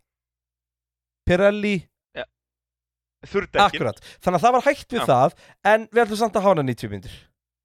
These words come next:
Speaker 2: Já, svona fyrsta var að búa að kveða
Speaker 1: Já.
Speaker 2: það. Það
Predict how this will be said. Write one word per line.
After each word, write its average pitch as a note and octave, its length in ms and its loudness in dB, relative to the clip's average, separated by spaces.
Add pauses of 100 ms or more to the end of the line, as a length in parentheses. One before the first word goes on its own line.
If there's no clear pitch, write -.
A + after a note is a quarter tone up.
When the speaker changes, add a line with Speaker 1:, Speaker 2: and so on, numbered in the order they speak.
(380)
Speaker 2:
Já, C#3+ 160 -2
svona F3 240 -8
fyrsta G#3 320 -6 (480)
var F#3+ 160 -2
að F3 80 -12
búa F3+ 220 -4
að - 80 -14
kveða C#3 160 2
Speaker 1:
Já. - 20 -10
Speaker 2:
það. - 380 -16 (440)
Það D3+ 180 0